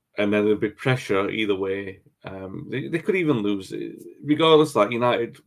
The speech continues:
the expectation, that, and I saw, I saw it somewhere, it's either twelve percent or twenty-one percent the probability that United have of going through. Either way, it's quite remote. It's, it's very slim,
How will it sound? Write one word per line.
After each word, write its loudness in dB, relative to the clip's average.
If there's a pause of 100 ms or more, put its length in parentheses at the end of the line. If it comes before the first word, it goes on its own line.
(880)
the 4
expectation, 0
that, -4
and -12
I -12
saw, -2
I -4
saw 2
it 4
somewhere, -2
it's -6
either 4
twelve 2
percent -6 (580)
or -8
twenty-one 0
percent -12
the -10
probability -4
that -4
United -6
have -10
of -14
going -8
through. -8
Either -2
way, 0
it's -6
quite 2
remote. -2
It's, -14
it's -8
very 0
slim, -8